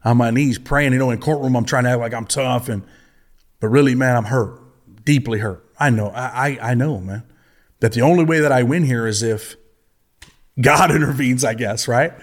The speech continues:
And, uh, I guess he did. He said, "You know what? You're not ready yet, man. I'm about to send you to prison for seventeen, eighteen years based off of your actions." That's the reality. So, yeah, I got on my knees and I was in there praying, man. And, and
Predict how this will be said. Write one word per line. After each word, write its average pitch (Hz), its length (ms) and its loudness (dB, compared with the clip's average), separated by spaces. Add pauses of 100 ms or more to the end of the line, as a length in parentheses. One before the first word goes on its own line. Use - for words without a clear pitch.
(400)
And, 127 240 4
uh, 123 120 4
I 123 120 2
guess 151 220 2
he 143 100 0
did. 160 240 0
He 107 80 -8
said, 120 160 -4
"You 127 80 -4
know 131 100 0
what? 131 200 -2
You're 123 100 -2
not 123 160 -2
ready 135 220 -2
yet, 104 260 -6
man. 120 220 -6 (720)
I'm 104 100 -4
about 113 160 -2
to 104 60 -8
send 120 200 0
you 113 60 0
to 101 80 -8
prison 127 280 -6
for 90 260 -14 (600)
seventeen, 110 460 0
eighteen 110 260 -4
years 110 200 -4
based 107 280 -6
off 110 180 -2
of 110 60 -4
your 110 160 -2
actions." - 540 -10 (360)
That's 110 200 -2
the 139 100 0
reality. 117 480 0 (240)
So, - 140 -4
yeah, 139 220 4
I 110 60 -2
got 139 140 -2
on 143 100 -2
my 131 100 0
knees 151 260 0
and 127 60 -2
I - 20 -2
was 131 140 -4
in 143 60 -6
there 127 120 -2
praying, 139 440 -4
man. 135 160 -8 (540)
And, 117 200 4
and 107 260 -4